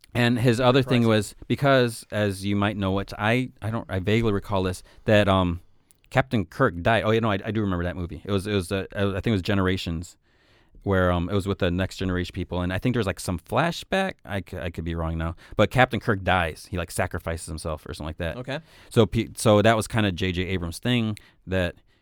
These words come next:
Speaker 1: you know,
Speaker 2: Oh,
Speaker 1: you,
Speaker 2: none of that
Speaker 1: the,
Speaker 2: matters.
Speaker 1: the,
Speaker 2: I
Speaker 1: the,
Speaker 2: mean,
Speaker 1: the
Speaker 2: come on, with
Speaker 1: canon,
Speaker 2: quantum
Speaker 1: yeah,
Speaker 2: physics,
Speaker 1: yeah, well,
Speaker 2: there's
Speaker 1: well, they change everything.
Speaker 2: multiworlds concept,
Speaker 1: And just by
Speaker 2: multiverses.
Speaker 1: destroying planet Vulcan or whatever, you know, things have changed.
Speaker 2: But
Speaker 1: But
Speaker 2: that changed on that timeline.
Speaker 1: I actually remember, and, you know,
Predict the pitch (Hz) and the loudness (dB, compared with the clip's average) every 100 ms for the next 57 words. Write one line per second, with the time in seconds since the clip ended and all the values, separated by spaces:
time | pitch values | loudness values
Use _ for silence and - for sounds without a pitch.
0 | _ _ _ _ _ 104 95 90 98 190 | _ _ _ _ _ -2 0 2 0 0
1 | 147 123 123 117 120 127 147 156 156 147 | -2 -4 -6 -6 -6 -2 0 0 -4 -6
2 | - - 120 123 123 131 143 - 127 104 | -8 -6 -2 0 0 0 -4 -2 0 0
3 | 82 92 113 120 127 117 123 131 135 123 | -2 -6 -4 0 2 0 2 2 4 2
4 | - 147 123 110 110 104 101 131 131 131 | 2 2 2 2 2 0 0 -4 -8 -10
5 | - - _ 147 139 143 147 113 107 117 | -18 -20 _ -14 -14 -12 -4 0 2 2
6 | 123 113 110 127 135 - - 120 - 117 | 2 4 4 0 -10 -12 0 0 4 4
7 | 113 107 104 98 - - 110 98 95 123 | 6 4 2 0 -4 -6 -4 -2 -2 -2
8 | 98 92 87 85 85 87 95 113 87 82 | -2 -2 -2 -2 -2 -4 -6 -8 -10 -10
9 | - 95 87 85 95 90 - - 156 151 | -8 -6 -6 -8 -6 -6 -8 -16 -14 6
10 | 127 127 151 131 113 107 113 135 - 104 | 6 6 2 -8 -8 -10 -12 -12 -16 -18
11 | 98 101 107 - 107 120 139 - 135 113 | -16 -18 -18 -8 2 6 6 6 4 6
12 | 107 110 117 98 95 101 98 92 - - | 6 6 6 6 4 2 2 2 -2 -10
13 | _ 104 95 85 | _ -2 0 0